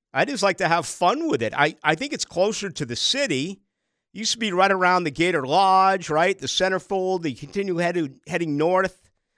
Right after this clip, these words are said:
It's at the Mount Vernon Hotel, which you can rent by the ten minutes.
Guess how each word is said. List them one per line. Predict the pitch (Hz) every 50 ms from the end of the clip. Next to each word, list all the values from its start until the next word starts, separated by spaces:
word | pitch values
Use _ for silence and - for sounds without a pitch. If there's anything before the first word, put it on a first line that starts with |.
| _ _ _
It's | - -
at | 160 -
the | 165 143
Mount | 151 170 190 202 214 190
Vernon | 156 147 170 185 190 196 190 190 196
Hotel, | 175 165 180 190 185 - - 185 185 190 196
which | 190 160 131 -
you | 170 -
can | 156 135 123
rent | 135 147 156 185 175 -
by | 151 151 156
the | 135 127
ten | - - 180 175 170
minutes. | 151 151 175 196 185 - - - -